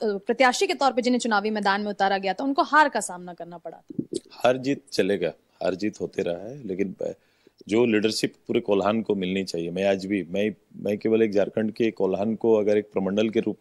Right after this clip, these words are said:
Speaker 2: में नहीं देखता हूँ, मैं केवल दो और आधा, अढ़ाई लोकसभा, अ,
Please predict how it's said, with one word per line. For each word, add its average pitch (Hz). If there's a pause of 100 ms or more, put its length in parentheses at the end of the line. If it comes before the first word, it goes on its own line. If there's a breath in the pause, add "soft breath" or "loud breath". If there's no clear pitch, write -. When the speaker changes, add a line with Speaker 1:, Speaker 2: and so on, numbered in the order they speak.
Speaker 2:
में 104
नहीं 110
देखता 87
हूँ, 95
मैं 95
केवल 107 (420 soft breath)
दो 117
और 113
आधा, 101
अढ़ाई 104
लोकसभा, 104
अ, 101